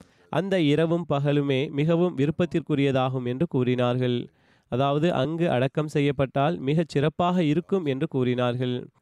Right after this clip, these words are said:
ஹஸ்ரத் அபூபக்கர் அவர்கள் தனது சொத்து குறித்து கூறினார்கள், "எனது வஃபாத்திற்கு பிறகு திருக்குரானின் கட்டளையின் அடிப்படையில் அதனை பிரித்துவிடுங்கள்." அதே போன்று மற்றுமொரு அறிவிப்பில் இவ்வாறு வருகிறது,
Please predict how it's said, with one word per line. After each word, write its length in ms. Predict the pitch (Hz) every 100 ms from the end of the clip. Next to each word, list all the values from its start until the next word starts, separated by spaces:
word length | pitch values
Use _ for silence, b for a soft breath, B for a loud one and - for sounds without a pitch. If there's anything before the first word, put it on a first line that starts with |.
| _ -
ஹஸ்ரத் 300 | 143 170 139
அபூபக்கர் 520 | 147 170 175 - 175
அவர்கள் 400 | 170 165 160 180
தனது 400 | - 170 165 135
சொத்து 360 | 120 147 147 185
குறித்து 500 | 170 151 143 147 104
கூறினார்கள், 800 | - 139 139 143 143 151 160 151 175 b b b
"எனது 400 | 127 170 208 208
வஃபாத்திற்கு 680 | 185 151 165 180 208 185 185
பிறகு 460 | 160 160 185 180 196 -
திருக்குரானின் 580 | 165 185 196 190 190 190
கட்டளையின் 520 | - 151 - 190 190 180
அடிப்படையில் 580 | 143 147 151 139 139
அதனை 300 | - 131 131 127
பிரித்துவிடுங்கள்." 680 | 131 135 147 139 139 135 175
அதே 280 | 185 139 175
போன்று 500 | - 170 175 165 110 b b b -
மற்றுமொரு 520 | 165 - 202 196 170
அறிவிப்பில் 520 | 147 147 147 147 135
இவ்வாறு 360 | 135 131 139 139
வருகிறது, 640 | 131 143 139 139 139